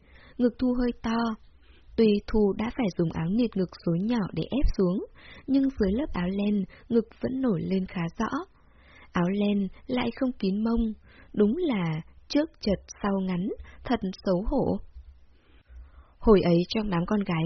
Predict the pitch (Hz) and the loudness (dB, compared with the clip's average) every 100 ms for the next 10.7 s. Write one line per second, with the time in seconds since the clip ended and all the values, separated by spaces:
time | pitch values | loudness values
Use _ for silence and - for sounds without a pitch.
0 | 170 - 196 185 196 208 208 208 196 - | -2 -2 -2 -2 -2 0 0 0 -2 -6
1 | - - 226 226 233 359 - 254 254 220 | -16 -2 4 4 4 -2 0 0 0 0
2 | 175 165 165 160 190 190 180 160 - 180 | 0 0 -2 -2 -4 -4 -4 -6 -4 -4
3 | 220 208 202 196 - 202 196 170 - - | -4 -2 -2 -2 -2 0 0 -4 -12 -16
4 | - 233 214 - 202 - 180 180 202 - | -2 0 0 -2 -6 -4 -2 -2 -4 -6
5 | 294 370 - 208 180 165 165 156 - 170 | -6 -6 -8 -2 0 0 0 0 2 2
6 | 165 160 156 - - - - 202 220 294 | 2 0 -4 -12 -20 -6 2 2 2 -2
7 | 269 196 175 233 - - 208 147 - - | -2 -2 -4 -6 -6 0 2 0 -4 -12
8 | - 185 185 262 233 175 165 151 - - | 0 2 2 0 -2 0 0 -2 -2 -4
9 | - 208 196 180 156 - 180 - - - | -2 -2 0 -2 -2 2 2 0 -10 -20
10 | - 202 196 196 - 196 196 | -4 -2 -2 -4 -4 -2 -2